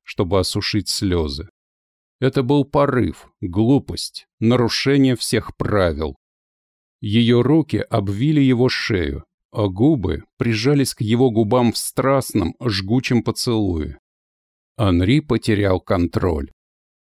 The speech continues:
Разум кричал ему об опасности, но тело не слушалось.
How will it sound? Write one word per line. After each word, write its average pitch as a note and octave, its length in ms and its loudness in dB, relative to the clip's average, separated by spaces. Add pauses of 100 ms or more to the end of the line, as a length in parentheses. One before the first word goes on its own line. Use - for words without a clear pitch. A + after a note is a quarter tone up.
(140)
Разум B2 520 2
кричал B2 500 0
ему A#2+ 300 4
об A2+ 140 2
опасности, - 840 -2 (340)
но G2 240 2
тело C3+ 400 2
не A2 160 4
слушалось. - 920 -4